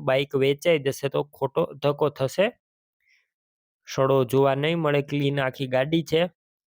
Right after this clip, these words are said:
ઓરિજિનલ કન્ડિશનમાં, નોન એક્સિડન્ટલ કન્ડિશન ક્લિયર કટ જોઈ શકો છો અથવા રૂબરૂ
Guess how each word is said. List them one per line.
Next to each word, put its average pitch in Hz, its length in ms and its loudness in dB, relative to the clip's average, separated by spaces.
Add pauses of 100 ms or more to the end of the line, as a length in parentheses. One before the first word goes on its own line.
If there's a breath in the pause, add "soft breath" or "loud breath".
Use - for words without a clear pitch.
(200)
ઓરિજિનલ 143 580 2
કન્ડિશનમાં, 143 680 0
નોન 143 160 2 (180)
એક્સિડન્ટલ 139 680 0 (800)
કન્ડિશન 135 520 0
ક્લિયર 139 320 4
કટ 131 200 0
જોઈ 160 240 4
શકો 156 200 0 (120)
છો 135 120 0
અથવા 139 280 0
રૂબરૂ 139 320 4